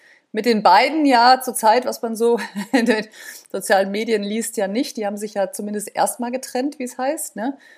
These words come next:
Und die Tiere leben jetzt bei Michelle. Tja, offen für eine Tierkommunikatorin war ja auch unsere sozusagen T-V-Kollegin Andrea Balschuh.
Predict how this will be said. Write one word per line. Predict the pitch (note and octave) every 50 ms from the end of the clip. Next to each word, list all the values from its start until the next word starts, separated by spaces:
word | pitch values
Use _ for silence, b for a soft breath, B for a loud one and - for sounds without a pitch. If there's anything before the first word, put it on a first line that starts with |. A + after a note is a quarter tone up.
| b b b b _
Und | - G3+ G3
die | G3
Tiere | - - A3+ A3+ A#3 A3+ A#3 A3+ A3+ G#3+ - - -
leben | A3+ A3+ A#3 G#3+ G#3 G#3
jetzt | G#3 G#3+ G#3+ - - -
bei | G#3+ G3+ G3 G3 G#3 G#3
Michelle. | G3+ G#3+ A3 G#3 - - F#3 D#3+ D#3 - - - _ b b b b _ _ _ _ _ -
Tja, | - A#3+ G#3+ E3 - - - -
offen | - A#3 B3 B3 - C#4 C4
für | - - A3 -
eine | - G3 G#3 G#3 G#3 G3+
Tierkommunikatorin | - - A#3 A3+ A3 - C4+ A#3 A3+ A#3 A#3+ B3 - B3+ B3+ B3+ - B3 C4+ C4 B3+ D#4 D#4+ D#4+ C4 F#3
war | F3+ F3+ - A3+
ja | B3+ C4 A3+ - -
auch | F#3 G3+ G#3+ C4 C4 - -
unsere | - A3 A3+ A#3 A#3 - A3 A3+ A3
sozusagen | G3+ G#3 G#3 G#3 - F#3+ F3 F#3+ F#3+ G3 G#3+ A3+ -
T-V-Kollegin | - G3+ F#3 - - F#3+ G#3+ A#3+ B3 - C4 A#3+ B3 B3+ C4 B3+ D4+ D#4+ E4
Andrea | D4+ - G3+ F#3+ G3 F#3 F#3 F#3
Balschuh. | F#3 - E3 E3 F3 G3 - - - - C#4 D#4 F#4+